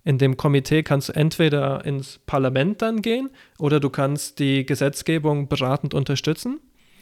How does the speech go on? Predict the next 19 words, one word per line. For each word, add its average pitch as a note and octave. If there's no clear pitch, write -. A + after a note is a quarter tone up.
Und C3+
jetzt D#3+
kommt D3+
der C#3
turboseltsame C3
Shit, C3+
den C3+
wir C#3
nicht C#3+
verstehen C#3+
können C#3
mit C3+
unseren C#3+
Demokratien. C3+
Passt -
auf. B2
In C#3
jeder F3
Nachbarschaft F3+